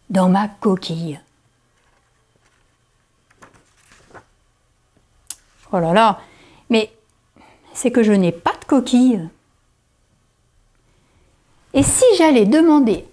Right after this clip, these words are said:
à ma maman comment elle a fait avec moi ? Bonjour maman.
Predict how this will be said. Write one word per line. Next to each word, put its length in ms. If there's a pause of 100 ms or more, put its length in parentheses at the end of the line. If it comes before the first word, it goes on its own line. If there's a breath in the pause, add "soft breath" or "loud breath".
à 100
ma 160
maman 540 (600)
comment 400
elle 120
a 100
fait 400 (220)
avec 300
moi ? 280 (3500)
Bonjour 280
maman. 480